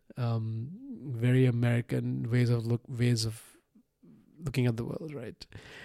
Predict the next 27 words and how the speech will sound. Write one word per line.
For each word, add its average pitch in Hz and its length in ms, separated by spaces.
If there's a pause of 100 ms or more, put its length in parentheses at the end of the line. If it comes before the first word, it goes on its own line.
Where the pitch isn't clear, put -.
(120)
Not 156 160
all 147 200
Americans 127 420
like 123 180
this, - 220
obviously. 127 540 (540)
And 127 480 (120)
I 151 100
don't 135 140
know. 110 260
It's, 143 300
it's 160 440
like 165 120
a 156 80
romantic 139 400
notion 127 340
maybe, 117 200
yeah, 113 100
that, 117 240
that 117 100
I 120 60
had. 117 200
'Cause 123 120
I 170 80
know, 196 140
like, 180 280
look, 214 240